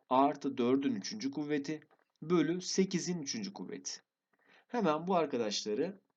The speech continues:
ikinin kuvvetlerine dönüştürelim. Ya da on altı, altmış dört. On altı, altmış dört daha seksen yapar. Seksen bölü sekizin küpü. Ama sekizin küpünü hesaplamak zahmetli. Boş verin, hesaplamayın. Sekiz, sekiz diye yazın.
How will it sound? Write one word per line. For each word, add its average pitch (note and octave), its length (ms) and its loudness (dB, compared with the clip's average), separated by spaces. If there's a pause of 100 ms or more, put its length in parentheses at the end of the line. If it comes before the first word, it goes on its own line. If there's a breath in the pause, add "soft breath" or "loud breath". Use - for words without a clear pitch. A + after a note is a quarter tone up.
ikinin F3+ 340 -2
kuvvetlerine C#3+ 560 0
dönüştürelim. F#2+ 520 -4
Ya F3+ 160 -4
da G2 180 -4 (500)
on F3+ 160 2
altı, B2 480 0
altmış C#3+ 400 0
dört. F2 240 -4
On D#3+ 100 0
altı, C#3 280 0
altmış - 280 -6
dört A#2 220 -2
daha F2+ 200 -6
seksen C#3+ 420 0
yapar. E3+ 500 -4 (600 soft breath)
Seksen E3 580 -2
bölü C3+ 140 2
sekizin B2+ 440 -2
küpü. - 300 -12 (120)
Ama C#3+ 140 -8
sekizin D#3+ 340 -8
küpünü D#3 220 -8
hesaplamak C#3+ 520 -4
zahmetli. A#2+ 560 -2
Boş D3+ 240 -2
verin, G2 200 -4
hesaplamayın. G#2 600 -6
Sekiz, B2 300 -6
sekiz C#3 300 -4
diye A2+ 120 -6
yazın. F2 280 -12